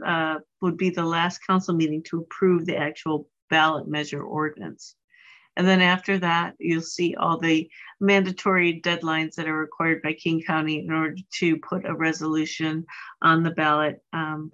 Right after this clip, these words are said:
for November. So, uh, all those key dates are listed there in, um,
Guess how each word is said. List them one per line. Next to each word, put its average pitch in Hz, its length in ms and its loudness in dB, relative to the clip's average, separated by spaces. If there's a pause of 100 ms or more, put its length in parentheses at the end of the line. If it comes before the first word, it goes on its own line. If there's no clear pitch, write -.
for 165 180 -4
November. 147 600 -6
So, 165 400 -8 (640)
uh, 170 180 0 (160)
all 165 180 4
those 160 240 -2
key - 240 -4
dates 151 360 -2
are 160 140 -6
listed 160 420 -8
there 151 380 -4
in, 147 400 -4
um, 151 300 -12